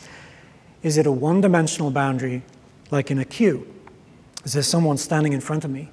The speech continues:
Or is it a two-dimensional boundary, like a ring around the castle? Or is it a three-dimensional boundary, like s-, filling space, like a Wi-Fi signal or, uh, an I O T, infin-, Internet of Things,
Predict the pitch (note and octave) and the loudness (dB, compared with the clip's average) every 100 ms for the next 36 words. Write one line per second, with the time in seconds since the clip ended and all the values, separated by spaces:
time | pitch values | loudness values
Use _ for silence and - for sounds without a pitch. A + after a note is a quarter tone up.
0 | - - - - D3+ C#3+ D3 - C4 F#3+ | -20 -20 -20 -2 0 2 -2 2 4 4
1 | C#3 - C3+ C#3+ C#3 C3+ C3 C3 C3+ C#3 | 2 0 2 4 4 4 4 2 4 4
2 | F#3 D#3+ C3 C3 C3 B2+ D3 C#3+ - B2+ | 6 4 2 0 0 -4 -6 -6 -8 -16
3 | - - - - - - - - - - | -18 -20 -20 -20 -20 -20 -20 -20 -20 -20
4 | - _ - - - - D#3+ D#3+ D3+ D#3 | -20 _ -20 -20 -20 2 4 6 2 -2
5 | - B3 G3+ D3+ C#3+ - C#3 C3+ C#3 C3+ | 4 4 6 4 0 -2 0 2 2 2
6 | C3 C3 C3 - - - - - C#3+ C#3 | 0 -2 -6 -20 -20 -20 -20 -6 2 2
7 | C#3 - - - - B3+ B3 F#3+ - - | 0 -8 -20 -20 -20 -20 -16 -14 -14 -2
8 | F#3+ D#3 C3+ - F3 C3+ B2 C#3+ C3+ C3+ | 0 0 -2 -4 -4 -4 -6 -8 -6 -4
9 | C3 D3+ D3 C3+ B2 - D3 C3+ B2+ B2 | -2 -2 -4 -8 -10 -10 -8 -8 -8 -10
10 | E3 D3 C3+ C3+ B2+ B2 - - - - | -10 -8 -4 -4 -6 -8 -20 -20 -20 -20
11 | - C3+ B2+ D3 C#3+ C#3+ C#3+ C#3 C#3 - | -10 -6 -6 -2 0 2 2 0 -4 -4
12 | D#3 C3 - F#3 D3 D#3+ F#3+ D#3+ D3 C#3 | -6 -6 -8 -8 -6 -6 -6 -6 -4 -4
13 | C3+ - D#3 C#3 B2+ | -6 -6 -6 -4 -8